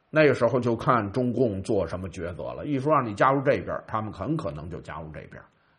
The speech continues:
所以说现在啊，这情况不乐观。今天怎么样呢？今天还好，今天涨了五百多点儿，但现在也是四万四千，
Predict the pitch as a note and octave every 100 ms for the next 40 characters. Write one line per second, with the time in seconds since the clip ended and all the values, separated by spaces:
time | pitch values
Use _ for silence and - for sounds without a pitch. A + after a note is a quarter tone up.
0 | _ - A2 G2+ A2 G#2+ A2+ G2 A2 E2
1 | G#2 F2+ F2+ E2+ F#2 G2 A#2 F#2 - _
2 | _ _ _ _ - G#3 G3+ - G#2 F#2+
3 | - - _ _ - F#3 F#3 D#3+ D3+ C3
4 | F#2+ A2+ B2 A2+ A2 G#2+ E3 E3 D#3 D3
5 | D3 D#2+ E2+ D3 C#3+ C#3+ C#3+ - D#2 E2+
6 | G2+ A#2+ B2+ F#2+ A2 A2 C#2+ A#1+ C#2+ -
7 | _ - _ _ D#3 C#3 D#3+ D3+ D3+ A2+
8 | D#2+ - B2+ A#2+ - D3 A#2 A#2 B2 A2
9 | A2 G#2+ E3+ B2+ - D3+ D3+ C#3